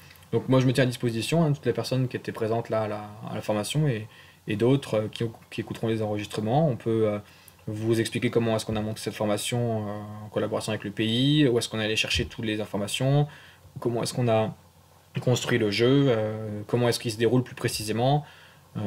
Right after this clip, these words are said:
voilà, y a, on peut répondre à toutes les questions possibles, imaginables. Euh, vous avez mes coordonnées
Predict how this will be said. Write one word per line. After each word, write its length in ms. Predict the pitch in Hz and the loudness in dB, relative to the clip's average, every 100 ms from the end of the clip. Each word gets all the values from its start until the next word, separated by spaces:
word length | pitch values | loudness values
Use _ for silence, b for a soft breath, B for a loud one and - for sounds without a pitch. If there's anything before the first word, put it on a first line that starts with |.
| 101 | 0
voilà, 200 | 107 120 | 2 4
y 100 | 110 | 2
a, 100 | 110 | 0
on 120 | 107 | -4
peut 100 | 113 | -4
répondre 300 | 107 131 117 | -2 0 -2
à 20 | |
toutes 180 | - - | -4 -6
les 80 | 120 | -4
questions 300 | 113 - 127 | -2 -2 -4
possibles, 320 | 113 - 117 | -4 -4 -2
imaginables. 600 | 113 101 107 127 123 104 | -2 -2 2 2 2 -4
Euh, 180 | 104 101 101 107 | -6 -8 -14 -12
vous 120 | 107 | -6
avez 160 | 104 | -4
mes 100 | 110 | -4
coordonnées 560 | 107 107 104 107 117 147 | -2 -2 -2 -2 0 0